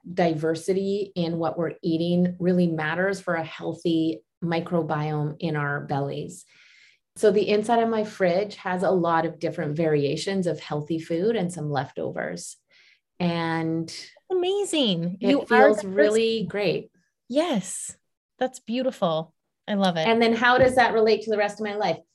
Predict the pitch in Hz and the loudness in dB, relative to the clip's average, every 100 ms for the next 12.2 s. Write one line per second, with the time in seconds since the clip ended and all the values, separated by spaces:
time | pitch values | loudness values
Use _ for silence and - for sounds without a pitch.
0 | _ _ - 208 226 254 269 254 196 185 | _ _ -8 -2 0 0 2 2 4 2
1 | 233 - 202 185 185 185 180 175 180 190 | 0 -2 -4 -2 0 2 2 4 4 4
2 | 208 180 185 190 180 180 180 175 151 147 | 2 0 -2 -2 -2 0 0 0 -4 -4
3 | 147 147 156 151 151 139 - - - 170 | -2 -2 -2 -6 -6 -6 -8 -10 -4 -2
4 | 160 165 165 175 170 175 175 160 160 160 | 0 2 4 2 2 -2 -2 -2 -2 -2
5 | 156 156 151 - - 160 170 175 147 151 | -2 -2 -4 -6 -6 -2 0 0 0 -4
6 | 156 - - _ - - - 180 170 170 | -6 -8 -14 _ -20 -20 -4 0 0 -2
7 | - 170 175 190 - 190 185 180 160 160 | -2 0 0 -2 -2 -2 0 -2 -2 -4
8 | 170 - - 160 160 143 143 151 - 160 | -4 -8 -8 -4 -4 -4 -10 -12 -6 -6
9 | 151 160 151 - - - - _ _ - | -4 -4 -4 -4 -10 -12 -16 _ _ -20
10 | _ 190 175 165 - 208 208 208 196 180 | _ 2 2 2 0 2 2 0 -2 0
11 | 190 180 180 175 170 - - 160 160 185 | 2 2 0 -2 -2 -6 0 0 2 0
12 | 220 220 | -2 -6